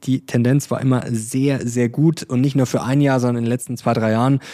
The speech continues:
hat Trueflation schon ganz gut die Richtung vorgegeben. Also, dass die Inflationszahlen im Februar gut ausfallen werden, das ist sehr, sehr, sehr wahrscheinlich. Und wir sehen ja zum Beispiel jetzt, ähm, letztes Jahr im Februar ist bei Trueflation die Inflation auch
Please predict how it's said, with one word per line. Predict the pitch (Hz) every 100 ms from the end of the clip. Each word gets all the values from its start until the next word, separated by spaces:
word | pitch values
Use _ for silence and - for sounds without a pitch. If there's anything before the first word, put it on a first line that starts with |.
| -
hat | - -
Trueflation | 127 - 123 131 127
schon | 127 120
ganz | 113 -
gut | 135 127
die | 117
Richtung | 135 - 120
vorgegeben. | 107 131 143 120 123 123 -
Also, | 127 123 - - -
dass | 127
die | - 127
Inflationszahlen | 127 120 139 143 - 127 127
im | 120
Februar | 135 139 127 120 - - - - _ -
gut | 180 233 -
ausfallen | 147 143 143 139 127
werden, | 131 151 170 170
das | 123 139 143
ist | - 147 - -
sehr, | 113 135 147
sehr, | 123 127 123
sehr | 123 117
wahrscheinlich. | 117 123 139 151 131
Und | 123
wir | 127
sehen | 120 139
ja | 135
zum | - 123
Beispiel | 120 - 123
jetzt, | 117 - -
ähm, | 123 113 110 113 _ _ _ _ _ _ -
letztes | 123 127 120
Jahr | 127
im | 113
Februar | 104 143 127 117 113
ist | 120 -
bei | 113
Trueflation | - 113 117 117 113
die |
Inflation | 107 113 110 - 117
auch | 110 113